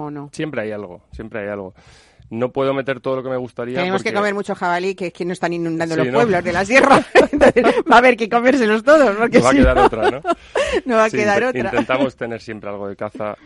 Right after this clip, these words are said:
Speaker 2: No toda la que me gustaría, porque como hablábamos del, del tique medio, eh,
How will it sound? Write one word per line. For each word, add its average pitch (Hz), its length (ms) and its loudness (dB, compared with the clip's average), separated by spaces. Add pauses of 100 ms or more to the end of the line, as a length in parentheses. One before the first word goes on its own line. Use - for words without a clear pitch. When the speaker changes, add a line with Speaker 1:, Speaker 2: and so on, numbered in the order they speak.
Speaker 2:
No 113 320 -6
toda 123 240 -4
la 127 80 -2
que 123 80 -6
me 123 60 -4
gustaría, 123 500 -6
porque 110 320 -12
como 101 220 -10
hablábamos 104 360 -10
del, 92 460 -16
del 98 160 -16
tique 104 240 -12
medio, 104 520 -10
eh, 92 300 -18